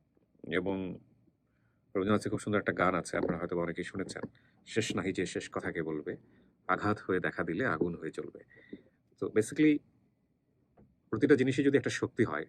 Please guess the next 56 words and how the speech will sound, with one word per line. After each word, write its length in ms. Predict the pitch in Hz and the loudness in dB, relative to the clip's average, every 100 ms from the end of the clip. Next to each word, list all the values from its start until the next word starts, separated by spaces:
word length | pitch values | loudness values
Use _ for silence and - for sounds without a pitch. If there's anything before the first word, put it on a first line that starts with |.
| - | -8
শক্তিকে 420 | - 117 - 135 | -4 -2 2 2
কখনো 220 | 117 123 | 2 0
শেষ 220 | 120 127 | -4 -2
করা 160 | - 82 | 0 0
যায় 100 | 71 | -2
না, 100 | 76 | -4
শক্তি 260 | - - - | -2 -2 0
তার 140 | 98 | 0
রূপ 140 | 101 | 0
পরিবর্তন 440 | 110 90 80 - 71 | 0 -2 -2 -6 -12
করে। 160 | - - _ _ _ _ _ _ _ _ _ _ _ _ _ - | -12 -16 _ _ _ _ _ _ _ _ _ _ _ _ _ -18
এটার 180 | - 170 | -2 4
সাথে 160 | 151 156 | 8 8
আমাদের 280 | 139 139 139 | 10 10 8
ধর্মীয়ভাবেও 540 | 107 117 143 135 151 | 8 6 8 8 8
অনেক 200 | 117 104 | 8 4
কিছু 200 | 107 107 | 0 -2
মিল 160 | 95 87 | 0 0
আছে, 180 | - | 0
মানে 220 | 95 95 - - - | 0 0 -2 -8 -12
জীবনের 300 | - 104 113 | -4 0 2
কোনো 160 | 110 113 | 2 0
শেষ 300 | - 117 - | 0 -2 -2
নেই, 140 | 85 | -4
আপনি 220 | 80 - 95 | -4 -4 -4
মৃত্যু 320 | 101 110 113 | -4 -2 0
মানে 140 | 107 | 2
অন্য, 260 | 110 98 98 | 0 0 -4
অন্যরকম 480 | - 104 101 101 98 | -2 2 2 2 -2
একটা 160 | 95 | 0
অনন্ত 260 | 92 90 87 | -2 -2 -2
জীবনে 260 | 87 85 | -2 -4
প্রবেশ 260 | 82 80 78 | -4 -4 -6
করা। 200 | - - - _ _ - - - - | -8 -12 -14 _ _ -20 -20 -18 -2
আমি 140 | 107 | 2
কথাগুলো 360 | - 120 123 135 | 6 8 12 12
কারণেই 220 | 131 139 | 12 10
বলছি 300 | 120 117 127 | 10 8 8
যে 60 | 117 | 8
আপন 220 | - 110 | 6 4
ঠিকানা 300 | 104 110 92 | 4 6 4
আমার 220 | - 101 | 4 2
কাছে 160 | - - | 0 2
কেন 140 | 98 | 4
জানি 140 | 98 95 | 4 0
মনে 160 | 92 | -2
হচ্ছে 220 | 95 - | -4 -2
যে 60 | 95 | 0
আপন 240 | 87 101 | 2 0
ঠিকানার 260 | 95 110 98 | 0 0 2
যে 100 | 95 | 2
গতিটা 300 | 104 107 101 | 2 4 2
ছিল 280 | - 87 85 | 2 -2 -2
সেটা 220 | - - 95 | -4 -4 -2
কমে 240 | - 101 | -2 -2
আসতে, 240 | 87 - | -2 -4